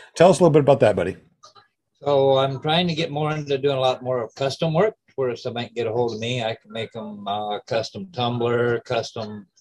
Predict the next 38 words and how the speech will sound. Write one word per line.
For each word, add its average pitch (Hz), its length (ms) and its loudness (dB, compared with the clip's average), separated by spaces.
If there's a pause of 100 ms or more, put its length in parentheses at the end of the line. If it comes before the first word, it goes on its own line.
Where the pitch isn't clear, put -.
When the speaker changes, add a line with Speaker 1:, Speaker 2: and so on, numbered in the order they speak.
(400)
Speaker 2:
decals, 123 680 0
even 123 380 -4
for 120 160 -6
your, 107 340 0 (380)
for 117 100 -8
your 113 160 -4
windows 113 500 -2
or 120 160 -2
side 107 300 -8
of 113 40 -14
your 107 120 -6
trailer 113 440 -2
on 110 120 -4
your 107 100 -10
vehicle, 107 580 -2
what, 135 220 0
whatever 123 360 0 (180)
you - 80 -20
can 131 100 -20
come 135 160 -4
up 120 160 -4
with, 110 220 -4
wherever 147 240 2
you 135 80 -4
can 120 100 -8
stick 123 260 -2
it - 140 -10
per 123 80 -10
se. 120 320 -4 (920)
Uh, 117 380 2
I 113 140 -2
do 127 240 2
do 131 260 2
some 120 200 -12
t-shirts 127 520 -4
too. 143 400 2 (800)
And 127 240 -4
then 131 400 -2